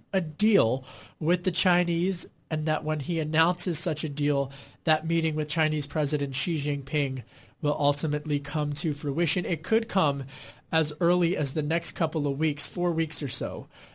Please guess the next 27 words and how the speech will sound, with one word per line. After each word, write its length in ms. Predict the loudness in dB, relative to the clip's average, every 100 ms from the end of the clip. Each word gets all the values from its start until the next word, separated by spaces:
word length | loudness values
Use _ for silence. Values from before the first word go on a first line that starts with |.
| _
It 140 | -6 0
comes 300 | 0 0 0
following 440 | 2 2 0 -2
intense 540 | -4 -4 -2 0 0 -4
trade 340 | 0 0 2
talks 380 | 2 2 0 -4
between 600 | -8 -8 -2 0 0 -2 -6 -16 -10
the 80 | -2
U 180 | 2 4
S 200 | 2 0
and 100 | -4
China 420 | 0 2 4 0
that 200 | 0 -2
were 120 | 0 -4
based 420 | 2 4 4 0
here 240 | 2 2
in 120 | 2
Washington 680 | 4 4 4 0 -2 -4 -2
this 260 | -2 -2 0
week 240 | 0 0
with 160 | -4 -6
Chinese 560 | -2 -2 0 0 -2 -6 -16 -20 _
Vice 220 | 2 2
Prem-, 320 | 0 -4 -6 -12 -6
Premier 400 | -2 0 2 2
Liu 280 | 2 2 2
He, 220 | 4 4